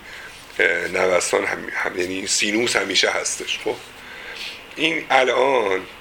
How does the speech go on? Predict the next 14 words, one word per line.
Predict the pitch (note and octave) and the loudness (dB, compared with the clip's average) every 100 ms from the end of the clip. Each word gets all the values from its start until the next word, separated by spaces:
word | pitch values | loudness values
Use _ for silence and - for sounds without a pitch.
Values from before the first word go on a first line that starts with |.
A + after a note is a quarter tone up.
| - - - - - - - - - | -18 -20 -20 -20 -20 -20 -20 -16 -4
می‌شه | A#2 A#2 B2 | 4 4 4
گفتش | G#2+ G#2+ G#2+ G#2 | 2 2 2 2
که | - G2+ G2+ G2 - - - - - | 4 4 4 0 -6 -18 -20 -8 -2
به، | F#2 | -2
به، | - F2+ - - | -2 -8 -8 -6
به | F2 | 0
دلیلای | F#2 F2+ F#2 F#2+ G#2 A2 A2 A2 - - - - - - - - F2 | 2 2 2 2 4 4 4 2 -2 -14 -20 -20 -20 -20 -4 -2 2
داخلی | - F#2+ - - F#2 B2 A#2+ | 2 4 2 2 4 6 4
خود | - G#2+ G#2 | 4 4 4
تکنولوژی | G#2 G#2 - A2 G#2 G#2 | 2 2 2 2 2 2
که | G#2 | 2
ما | G#2 G2+ | 4 6
درگیرش | G2+ G2 G2 F#2+ | 4 4 2 0
بودیم | - G2+ G2 G2 | 0 0 0 -2